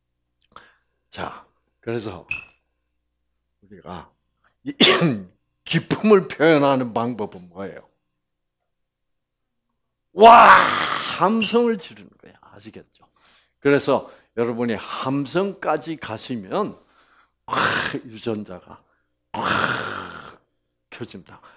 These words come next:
아마 함성까지 가시면 여러분 유전자들이 속에서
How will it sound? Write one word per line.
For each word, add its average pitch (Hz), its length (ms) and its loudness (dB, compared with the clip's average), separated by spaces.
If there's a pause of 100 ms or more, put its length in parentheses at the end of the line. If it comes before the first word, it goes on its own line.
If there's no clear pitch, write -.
아마 131 340 -4 (180)
함성까지 180 920 6
가시면 135 800 2 (380)
여러분 143 380 -2
유전자들이 120 800 -8
속에서 107 580 -12